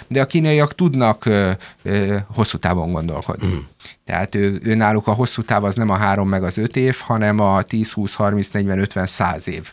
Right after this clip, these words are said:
Speaker 2: Wow.
Speaker 1: Ö, igen, és ők, ö, ők szépen,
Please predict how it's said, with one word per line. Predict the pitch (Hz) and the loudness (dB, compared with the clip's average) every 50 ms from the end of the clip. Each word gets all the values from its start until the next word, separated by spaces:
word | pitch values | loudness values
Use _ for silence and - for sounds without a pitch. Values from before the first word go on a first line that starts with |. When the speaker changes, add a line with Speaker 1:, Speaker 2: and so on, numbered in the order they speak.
| _ _ | _ _
Speaker 2:
Wow. | - 101 87 71 65 69 69 62 - - _ - - - _ _ _ _ - - | -2 0 2 2 2 0 -2 -6 -12 -20 _ -18 -18 -18 _ _ _ _ -8 -4
Speaker 1:
Ö, | 117 117 110 110 107 92 - - _ - | -2 0 0 0 0 -2 -4 -8 _ -18
igen, | - - 110 90 101 143 185 196 | -10 -8 -6 -2 -2 0 0 0
és | 185 180 - - - | 0 0 -2 -2 -2
ők, | 160 151 - - | -2 -4 -2 -2
ö, | - 151 143 143 143 135 117 | -2 0 2 2 2 2 0
ők | - 113 131 123 - | 2 2 2 2 0
szépen, | - - - 95 92 - - 101 95 92 95 95 95 | -4 -2 -2 -2 -2 0 0 0 2 2 0 0 -4